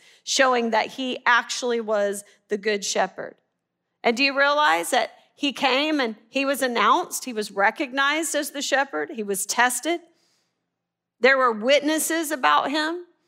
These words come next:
All of his, uh, good works witnessed and testified to who he was. The good shepherd came in the front door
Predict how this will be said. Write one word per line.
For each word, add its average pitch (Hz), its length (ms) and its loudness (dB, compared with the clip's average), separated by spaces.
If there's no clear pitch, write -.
All 277 340 6
of 277 80 -2
his, 269 320 0
uh, 226 360 4
good 247 340 0
works 269 440 2
witnessed 269 560 0
and 226 140 -2
testified 269 840 0
to 233 120 -2
who 277 220 -6
he 262 180 -8
was. 240 520 2
The 247 100 -8
good 277 280 2
shepherd 302 500 2
came 294 260 2
in 262 160 0
the 233 80 0
front 320 400 0
door 254 400 0